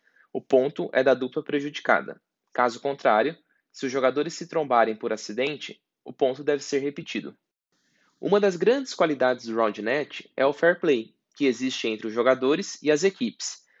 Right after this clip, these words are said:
O objetivo principal do esporte é que todos os participantes se divirtam enquanto estão jogando. E para isso acontecer, é necessário que não haja maldade nas jogadas, não tenha discussão entre os atletas e muito menos qualquer tipo de briga.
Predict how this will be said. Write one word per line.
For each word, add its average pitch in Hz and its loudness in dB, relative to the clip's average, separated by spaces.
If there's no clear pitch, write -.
O 160 2
objetivo 220 0
principal 143 0
do 107 -6
esporte 135 2
é - -2
que - -20
todos 214 -2
os 190 -8
participantes 123 -4
se - -14
divirtam 117 -2
enquanto 143 -2
estão 160 -2
jogando. 127 2
E - -6
para 214 4
isso 240 -2
acontecer, 156 0
é 123 0
necessário 160 0
que 190 -2
não 175 2
haja 175 2
maldade 156 2
nas 113 -6
jogadas, 127 -4
não 123 -2
tenha 135 -2
discussão - -6
entre 110 -8
os 110 -6
atletas 139 -2
e 151 -2
muito 180 -2
menos 147 -2
qualquer 160 2
tipo - -8
de 165 -10
briga. 104 -2